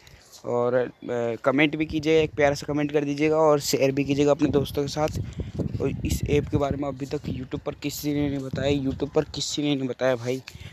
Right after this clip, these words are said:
सबसे पहले बता रहा हूँ, इसी बात पर लाइक करिएगा। और ओ, चलिए इसको प्ले स्टोर पर डायरेक्ट ही सर्च, सर्च मारते हैं। चाहे मेरे डिस्क्रिप्शन के लिंक से भी आप कर सकते हो इसको। देखिए, यहाँ पर जाइए,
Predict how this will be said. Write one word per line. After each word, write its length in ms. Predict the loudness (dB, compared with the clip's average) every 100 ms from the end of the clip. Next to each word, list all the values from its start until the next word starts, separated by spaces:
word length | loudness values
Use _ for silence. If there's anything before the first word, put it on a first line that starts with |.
| -10
सबसे 200 | -4 -2
पहले 240 | 0 2 0
बता 200 | 0 -4
रहा 100 | -4
हूँ, 80 |
इसी 160 | -6 -6
बात 180 | -6 -6
पर 120 | -6
लाइक 240 | -2 -2 -4
करिएगा। 400 | -4 -2 -2 -4 -10 -14 -14 -14 -14 -14 -4
और 440 | 2 4 4 2 -2 -14 -20 -20 -20 -20 -20 _ _ -18 -18 _ 0
ओ, 180 | 2 2
चलिए 380 | 0 2 2
इसको 240 | 2 0 -6
प्ले 240 | -4 -4 -4
स्टोर 180 | -6
पर 100 | -4
डायरेक्ट 320 | -2 -2 -4 -10
ही 60 |
सर्च, 380 | -8 -8 -8 -16 -16 -20 -20 -6
सर्च 220 | -4 -2
मारते 360 | -6 -8 -8 -10
हैं। 100 | -10 -18 _ 0
चाहे 160 | 2
मेरे 180 | 2 0
डिस्क्रिप्शन 520 | -2 -4 -4 0 2
के 80 | 2
लिंक 240 | 0 -2 -2
से 120 | -2
भी 100 | 2
आप 140 | 0 0
कर 120 | -6
सकते 300 | -6 -8 -8
हो 40 |
इसको। 280 | -8 -10 -16 -16 _ _ _ _ _ -20 -20 _ _ _ _ -14 -8
देखिए, 220 | -6 -4
यहाँ 100 | -4
पर 160 | -6 -4
जाइए, 340 | -4 -4